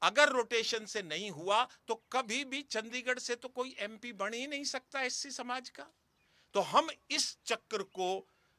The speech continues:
राजपूत प्रतिनिधि सभा तोड़ना चाहती है और रोटेशन से करवाना चाहती है, ताकि एक बार जब चंडीगढ़ आरक्षित हो जाएगी और यहाँ से आरक्षित एससी समाज का कैंडिडेट निर्वाचित होगा,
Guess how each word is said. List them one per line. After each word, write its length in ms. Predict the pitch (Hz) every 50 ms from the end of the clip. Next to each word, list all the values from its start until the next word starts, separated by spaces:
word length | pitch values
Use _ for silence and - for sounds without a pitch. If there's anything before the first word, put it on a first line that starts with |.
| _ 127
राजपूत 600 | 151 175 202 226 226 226 _ - 233 226 208 - _ -
प्रतिनिधि 580 | 185 170 - 185 175 151 170 160 127 135 147
सभा 540 | 143 - - 127 113 127 127 139 156 175 170 _ _ _ _ _ _ -
तोड़ना 380 | - 147 156 156 165 160 175 175
चाहती 480 | 165 - 151 127 131 - - 202 208 190
है 240 | 180 208 233 240 - - _ _ - -
और 120 | 151 143
रोटेशन 540 | 143 151 147 147 175 185 185 - 202 190 180
से 180 | - - 151
करवाना 460 | 147 - 139 131 135 143 151 165 175 175
चाहती 440 | - - 160 156 - - 220 220
है, 120 | 226 247 233 - - - _ _ -
ताकि 460 | 214 220 233 - - 262 269 226 151 - _ _ _ _ _ _ _ _ -
एक 400 | 185 220 254 269 285 285 - 180
बार 400 | 147 139 165 170 180 175 139 - _ _ _ _ _ _ _ _
जब 200 | 127 202 240 190 _ _ -
चंडीगढ़ 520 | 214 233 262 262 277 285 262 254 240 240
आरक्षित 600 | 240 202 175 185 190 190 - - - 214 190 -
हो 140 | 151 143 147
जाएगी 560 | 139 160 160 160 156 160 143 139 156 135 - _ _ _ _ -
और 140 | 208 208 208
यहाँ 400 | 180 160 202 190 180 226 262 277
से 240 | 262 - - 262 254
आरक्षित 640 | - - 180 196 233 247 - - - 247 233 - _ _ -
एससी 400 | 190 226 - - - - 277 262
समाज 460 | - - 196 190 196 196 202 208 196
का 160 | 190 - 196 185
कैंडिडेट 680 | - - 185 175 175 185 165 156 180 185 - - 165
निर्वाचित 600 | 160 160 160 156 165 165 160 - 175 151 - -
होगा, 340 | 139 139 135 151 143 -